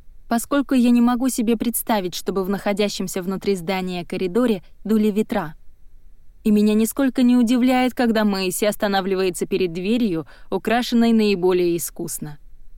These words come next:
Она увита большой гирляндой из живых цветов и завешена занавесом из нитей изысканных разноцветных хрустальных бус. «Вот мы и пришли», — говорит моя двоюродная сестра,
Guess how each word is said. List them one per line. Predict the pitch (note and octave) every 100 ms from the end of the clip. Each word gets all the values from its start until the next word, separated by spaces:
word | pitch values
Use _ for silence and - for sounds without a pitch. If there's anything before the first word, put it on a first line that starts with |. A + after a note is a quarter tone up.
| - -
Она | G#3+ G#3 G3+
увита | G3 F#3+ G#3 -
большой | F3 G3 F3 G#3
гирляндой | F#3+ F#3+ G3 G3 A3+ G#3+ G#3+
из | - G#3+
живых | F3 F#3+ F#3 -
цветов | - F3 - B3 - - - - -
и | A3
завешена | F#3 G3+ G#3+ C4 C4 B3+
занавесом | A3 G#3 G3+ G3 G3 G#3 -
из | G3 E3
нитей | F#3+ A#3 - A#3+ -
изысканных | G#3+ G3 B3 - B3+ A#3+ -
разноцветных | G#3 G3 F#3 F#3 F#3+ F#3+ F3
хрустальных | F3+ - F3+ E3+ E3 D#3
бус. | D3+ D#3 - - - - - - - - - - - - -
«Вот | B3 F4+
мы | F#4 F#4
и |
пришли», — | E4 D#4+ A3 G#3 F3 - - - -
говорит | G3 G3+ G3+ G3+
моя | G3 G3
двоюродная | F3 F#3 F#3 F3+ E3+ F3
сестра, | - E3 - G#3